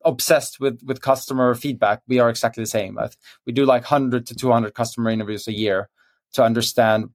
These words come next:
what their needs are and, uh, how we can be the best solution for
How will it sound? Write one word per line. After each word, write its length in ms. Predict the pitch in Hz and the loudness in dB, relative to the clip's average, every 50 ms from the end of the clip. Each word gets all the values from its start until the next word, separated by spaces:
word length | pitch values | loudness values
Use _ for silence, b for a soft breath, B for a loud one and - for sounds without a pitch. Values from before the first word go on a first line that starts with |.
| _ _ _ _ _ | _ _ _ _ _
what 200 | 117 117 113 - | -2 -2 0 0
their 120 | - 117 | 0 0
needs 260 | 110 110 110 113 - - | 0 0 -2 -2 0 2
are 280 | 101 95 98 98 95 | 4 4 4 2 0
and, 280 | 104 104 104 101 95 98 | 0 -2 -4 -4 -4 -2
uh, 240 | 98 95 95 - - - _ _ _ _ _ - | 0 0 0 -2 -4 -10 _ _ _ _ _ -6
how 60 | 110 | -4
we 140 | 104 113 117 | -2 -2 -2
can 180 | - 123 113 | 0 -2 0
be 180 | 113 113 107 104 | 0 0 0 0
the 120 | 101 104 | 0 2
best 180 | 90 101 98 - | 2 2 2 2
solution 460 | - 117 101 101 95 - - 107 101 | 0 0 0 0 -2 -2 -4 -4 -6
for 400 | - - 101 95 92 95 98 - | -4 -2 0 0 0 0 -2 -4